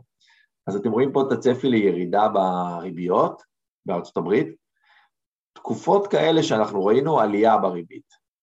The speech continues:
בציפיות לריבית, ואז ירידות, זה באמת כשהשוק מצפה למיתון. אז גם דרך שוק המניות אנחנו רואים את זה, ששוק מצפה למיתון,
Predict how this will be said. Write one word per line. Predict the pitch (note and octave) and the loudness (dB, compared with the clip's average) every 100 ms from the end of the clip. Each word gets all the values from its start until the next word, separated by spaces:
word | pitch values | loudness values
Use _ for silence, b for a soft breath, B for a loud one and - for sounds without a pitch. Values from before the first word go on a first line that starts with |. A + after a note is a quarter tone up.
| _ | _
בציפיות | G#2 - A2+ A2+ B2+ A#2 | -14 -8 -4 2 4 4
לריבית, | F#2+ F2 E2+ - - _ _ _ _ _ _ | 2 -4 -8 -14 -20 _ _ _ _ _ _
ואז | F#2+ G2 B2 C3+ C3 - - _ _ _ _ - | -2 2 4 4 2 -2 -14 _ _ _ _ -6
ירידות, | G2+ F#2+ F#2 F2+ D#3 D3 C#3 D3+ - _ _ _ _ _ _ _ | -2 0 0 2 4 4 4 0 -8 _ _ _ _ _ _ _
זה | F#2+ A#2+ C3+ | -4 0 2
באמת | C3+ A2+ A#2+ D3 | 2 0 -2 -4
כשהשוק | D3+ - G2 - D3 D3 | -4 -6 -6 -6 -6 -6
מצפה | C3 - G#2 D3+ F3+ | -6 -6 -2 0 2
למיתון. | D3 G#2+ - A#2 F#2 - _ _ _ _ _ _ G#2+ | 0 -4 -4 -6 -6 -14 _ _ _ _ _ _ -12
אז | G2 - _ _ _ A2 | -12 -14 _ _ _ -6
גם | E3 F3+ | -4 -2
דרך | F3+ E3+ | -4 -4
שוק | - D#3 | -4 -4
המניות | D#3 C3+ A#2+ A2+ | -2 -2 0 0
אנחנו | A#2 G#2 G#2+ F#2+ | -2 -6 -6 -4
רואים | F#2+ F2 | -4 -6
את | F2 | -8
זה, | F#2+ G#2 - _ _ | -6 -6 -12 _ _
ששוק | - A#2 A#2 | -12 -10 -8
מצפה | A#2 - - | -6 -4 0
למיתון, | A2 G2+ F#2 G2 F#2 | 0 -2 -4 -4 -6